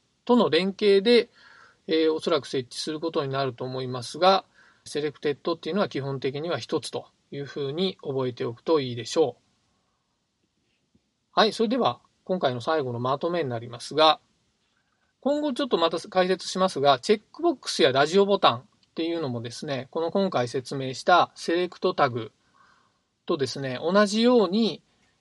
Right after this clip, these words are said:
利用できる項目を選択するっていう、まあ、アイテムを選択するっていうタグになるんですけど、このセレクトタグを使うメリットっていうのがあってですね、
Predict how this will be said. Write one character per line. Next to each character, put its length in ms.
利 120
用 180
で 120
き 120
る 220
項 180
目 220
を 100
選 220
択 200
す 140
る 100
っ 60
て 160
い 260
う、 140
ま 120
あ、 80
ア 60
イ 100
テ 140
ム 120
を 60
選 220
択 180
す 120
る 80
っ 40
て 160
い 140
う 100
タ 140
グ 100
に 100
な 120
る 100
ん 60
で 80
す 100
け 120
ど、 240
こ 120
の 80
セ 140
レ 100
ク 100
ト 140
タ 160
グ 360
を 120
使 340
う 320
メ 140
リ 140
ッ 80
ト 120
っ 60
て 120
い 40
う 20
の 100
が 80
あ 40
っ 40
て 100
で 80
す 160
ね、 240